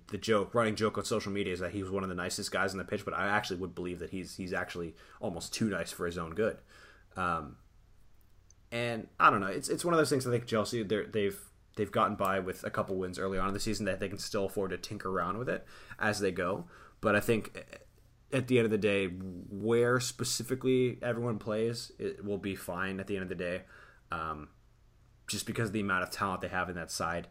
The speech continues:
Jorginho, uh, and, and Conte will be able to play with each other in a very effective way and,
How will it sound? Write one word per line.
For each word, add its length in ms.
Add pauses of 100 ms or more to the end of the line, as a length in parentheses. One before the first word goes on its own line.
(320)
Jorginho, 680 (300)
uh, 340
and, 360 (520)
and 280
Conte 560 (460)
will 300
be 140
able 140
to 60
play 220
with 180
each 160
other 220
in 140
a 60
very 220
effective 340
way 240
and, 160